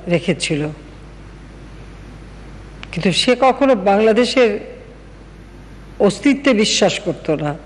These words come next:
স্বাধীনতা বিশ্বাস করত না। কারণ জিয়াউর রহমান পাকিস্তানি হানাদার বাহিনীর একজন হিসেবে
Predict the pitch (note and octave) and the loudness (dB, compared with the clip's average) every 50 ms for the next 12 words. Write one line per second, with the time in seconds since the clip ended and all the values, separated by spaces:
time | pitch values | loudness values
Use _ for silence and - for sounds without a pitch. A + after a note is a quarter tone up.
0 | - - - - - - - - - - - - G3 G3+ G3 A#3 A#3 G#3 - G3+ | -20 -20 -20 -20 -20 -20 -16 -10 -8 -4 0 2 2 2 4 4 2 2 2 2
1 | E3+ D#3+ D#3+ - - - D#3+ C#3 - - - D3 - - - - - - E3+ E3 | 2 2 0 0 0 0 -2 -2 -4 -6 -10 -10 -8 -8 -10 -10 -8 -10 -12 -14
2 | - - - - - - - - - - - - - - - - - - - - | -16 -18 -20 -20 -20 -20 -20 -20 -20 -20 -20 -20 -20 -20 -20 -20 -20 -20 -20 -20
3 | - - - - - - - - F#3 F#3 F3+ F3 G3+ A3 A#3 A#3 B3 C4 C4 C4+ | -20 -20 -20 -20 -20 -8 -2 0 2 2 4 4 4 6 6 6 6 4 4 4
4 | C4+ C4+ C4+ C4+ C4+ D4+ - - - - - - - - - - F#3+ F#3+ - C#4 | 4 4 4 2 0 -4 -8 -12 -16 -18 -20 -20 -20 -8 -2 0 0 0 0 -2
5 | C4 - - C#4+ C4+ C4+ B3 G#3 G3+ G3+ G#3 G3 G#3+ G#3 G3+ G3+ G#3+ G#3 A3 A#3 | -2 0 0 2 2 4 2 2 2 2 2 2 2 2 2 2 2 2 2 2
6 | A#3+ B3+ A#3+ A#3 A3 F#3+ F#3 F#3+ G#3+ F#3 G#3+ G#3 G3+ - G#3+ F#3+ F#3 F#3 E3 F3 | 2 4 4 4 4 2 2 0 0 0 0 0 0 0 0 2 2 2 0 0